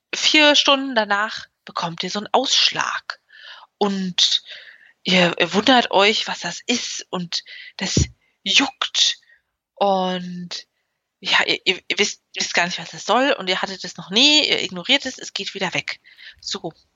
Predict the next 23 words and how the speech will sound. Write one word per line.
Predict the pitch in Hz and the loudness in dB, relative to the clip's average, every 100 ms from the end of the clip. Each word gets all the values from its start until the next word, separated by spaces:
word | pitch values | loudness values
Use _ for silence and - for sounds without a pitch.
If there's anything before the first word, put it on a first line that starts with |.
| - - - - | -20 -16 -14 -2
dann | 135 147 151 | 0 2 2
gönnt | 147 156 | 2 4
ihr | 156 | 4
euch | 156 - | 2 0
ein | 165 | -2
schönes | 185 208 226 | 2 2 4
Würstchen | 339 - - 190 156 | 2 2 -6 -8 -8
am | |
nächsten | 165 156 - 165 | -12 -16 -18 -16
Tag. | - 147 - - _ _ _ _ - - - | -12 -12 -12 -20 _ _ _ _ -18 -18 -20
Vier | - 151 | -18 -18
bis | 151 - | -16 -14
acht | - | -12
Stunden | - - 175 180 | -12 -10 -8 -8
später | - 196 190 | -8 -4 0
wieder | - 190 143 - - - - | 0 0 -4 -6 -20 -20 -20
so | - | -16
ein | 147 | -14
komischer | - 156 160 - - | -12 -4 0 2 2
Ausschlag | 226 240 - - - - | -2 0 0 0 -4 -6
am | 165 | -4
ganzen | 170 156 - | -6 -6 -4
Körper. | 185 277 285 - 180 | 4 6 4 2 0